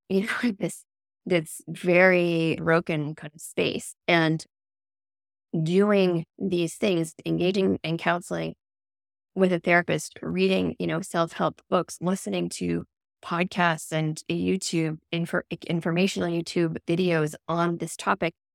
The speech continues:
helping you to, like, knowledge is power. And so if you can inform yourself and you can see what's happening and you can be like, "Oh my gosh, that's my experience. Oh my gosh, that happened to me. Oh my gosh, that's how I feel."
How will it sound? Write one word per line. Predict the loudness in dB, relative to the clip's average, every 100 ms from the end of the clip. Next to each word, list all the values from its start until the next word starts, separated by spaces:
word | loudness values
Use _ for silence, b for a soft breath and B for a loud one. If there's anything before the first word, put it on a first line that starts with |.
| _ 0
helping | 0 2 2
you | 2 0
to, | 0 0 0
like, | -4 B 0
knowledge | 6 8 8 4 2
is | -4
power. | -8 -4 -4 -6 -12 _ _ _ _
And | -2 0
so | 4 6 6 4 -4
if | -6 -2
you | 0
can | 0
inform | 0 -2 2 4 4
yourself | 2 0 -2 -2 -4
and | -6 -6
you | -8 _ -8
can | -6
see | -6 -2 -2
what's | -2 -4
happening | 0 0 2 2 4 4
and | 2
you |
can | -2
be | -8
like, | -4
"Oh |
my | -2
gosh, | 0 -2 -2
that's | -10 -8
my | -10
experience. | -6 -4 -4 -4
Oh |
my | -4
gosh, | -4 -4
that | -6 -10
happened | -8 -8
to | -4
me. | -4 -4
Oh |
my | -4
gosh, | -4 -4
that's | -6
how | -4
I | -4 -4
feel." | -6 -2 -2 -4